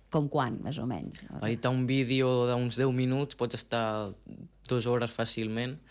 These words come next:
Speaker 2: només per editar-lo. Després has de fer la miniatura aquella, que també porta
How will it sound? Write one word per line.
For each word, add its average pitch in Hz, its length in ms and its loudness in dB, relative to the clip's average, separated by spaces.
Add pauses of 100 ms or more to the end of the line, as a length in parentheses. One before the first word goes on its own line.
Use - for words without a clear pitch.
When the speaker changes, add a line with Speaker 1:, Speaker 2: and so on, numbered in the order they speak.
(380)
Speaker 2:
només 110 160 -2
per 113 160 2
editar-lo. 120 560 4
Després 113 720 0 (360)
has 113 240 -2
de 107 80 -6
fer - 140 -2
la 107 240 2
miniatura 110 560 0
aquella, 120 340 2
que 117 80 -4
també 101 240 -2
porta 104 380 -2